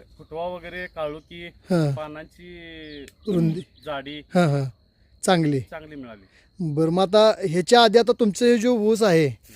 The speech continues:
Speaker 2: हा, अ, किती पेरावरती आहे तरी सरासरी?
Speaker 1: सरासरी आता, अ, बत्तीस चौतीस पेरावरती ऊस आहे.
Speaker 2: पेरावरती आहे.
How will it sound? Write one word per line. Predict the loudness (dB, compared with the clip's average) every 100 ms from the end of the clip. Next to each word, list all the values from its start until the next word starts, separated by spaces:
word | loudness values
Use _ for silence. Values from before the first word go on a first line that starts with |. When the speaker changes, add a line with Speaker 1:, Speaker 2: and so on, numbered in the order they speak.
| -20 _
Speaker 2:
हा, | 2 4 4
अ, | 0 -2 -2 0 0 0
किती | -2 -4
पेरावरती | 4 6 8 4 2
आहे | -2 -2
तरी | -6
सरासरी? | -6 -6 -6 -8 -12 _ _ _ _ -20
Speaker 1:
सरासरी | -20 -18 -14
आता, | -14 -14
अ, | -20 _ -14 -12 -12 -12 -12 -12 -14 -16
बत्तीस | -18 -20 -18 -16 -14
चौतीस | -16 -20
पेरावरती | -16 -14 -14 -14 -12
ऊस | -4
आहे. | -2
Speaker 2:
पेरावरती | 0 -4 -4 -4
आहे. | -2 -4